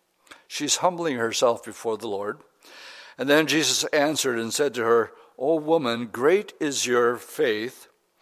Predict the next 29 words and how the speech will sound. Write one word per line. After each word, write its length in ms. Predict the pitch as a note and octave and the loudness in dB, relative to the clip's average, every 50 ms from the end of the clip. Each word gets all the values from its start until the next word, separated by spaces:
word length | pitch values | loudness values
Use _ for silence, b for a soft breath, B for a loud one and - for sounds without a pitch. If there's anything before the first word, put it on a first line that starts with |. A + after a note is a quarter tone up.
| b b b b b b b b b b b b _ - | b b b b b b b b b b b b _ -10
Let 280 | A2+ B2+ D3 F#3+ G#3 | -2 0 2 2 2
it 220 | A#3+ - - C#3 B2 | 0 -4 -8 -4 -2
be 140 | D#3 E3 D#3+ | -2 -2 -2
to 200 | - - - C#3+ | -2 -4 -4 -2
you 280 | D3 C#3 B2+ B2+ C3 - | -2 -2 -2 -2 -2 0
as 240 | C3 C3+ C3 A#2+ A2 | 0 0 0 0 -4
you 100 | B2 B2+ | -6 -4
desire." 720 | A2+ A#2 A2+ A2 - D3 D#3 D#3+ C#3 A#2 A#2 A#2 B2+ B2+ - - _ _ _ b b b b b b b b b b b b - | -4 -2 -2 0 2 2 2 2 2 2 2 0 0 -2 -6 -14 _ _ _ b b b b b b b b b b b b -4
And 140 | C#3+ B2+ | -4 0
her 180 | A#2+ B2+ C3 A#2+ | 2 2 2 2
daughter 480 | G#2+ G#2 A#2+ B2 C3+ D3 D#3 E3 E3+ D#3 | 2 2 4 6 6 6 4 2 -2 -2
was 400 | C#3+ C3 C3+ B2 - - - F#3 | -2 -2 0 0 -2 -4 -4 -4
healed 300 | F#3 D#3 B2 A#2+ A#2 - | 0 0 0 0 0 -4
from 200 | - C3 A#2 A2+ | -8 -8 -6 -4
that 280 | A#2 A#2 A#2 - - B2+ | -2 -4 -4 -6 -10 -14
very 540 | A#2 G#2 A#2 A#2 A2 A2+ A#2 A2+ A#2 A2 - _ _ _ _ - | -10 -4 -4 -2 0 0 -2 -2 -4 -10 -18 _ _ _ _ -6
hour. 400 | D#3 D#3+ - - G2 - - _ _ _ _ b b b b b b b b b b b | -6 -6 -6 -8 -12 -14 -20 _ _ _ _ b b b b b b b b b b b
So 280 | - - - C#3 C3 C3 | -10 -4 -2 -2 0 0
the 120 | B2+ B2+ | 0 0
Lord 400 | B2+ B2+ D3+ C#3+ C#3+ C#3+ C3+ B2+ - - - | 2 4 4 6 4 4 2 0 -4 -2 2
honored 420 | C#3 D3 F#3+ G3+ G#3+ G#3 E3+ - | 2 2 2 2 0 -2 -4 -4
her, 460 | - B2 B2 A#2+ A#2 A#2 A2 G#2 F#2+ - _ _ | -4 -2 0 2 2 0 0 -2 -6 -12 _ _
what 180 | - A#2+ A#2 - | -2 -2 -2 -2
we 80 | B2+ | -6
would 180 | A#2+ A#2+ A#2 - | -8 -10 -10 -4
call 240 | - C#3+ B2 A2+ - | 0 0 2 2 0
a 80 | - - | -2 -6
prayer 360 | - - - C3+ B2 A#2+ A#2 | -8 -6 -2 0 0 2 0
request, 760 | A2 G#2+ G#2 - - D3 D3 B2+ A#2+ B2 - - - - | -2 -6 -10 -6 -4 -2 -2 -2 -2 -4 -6 -8 -8 -10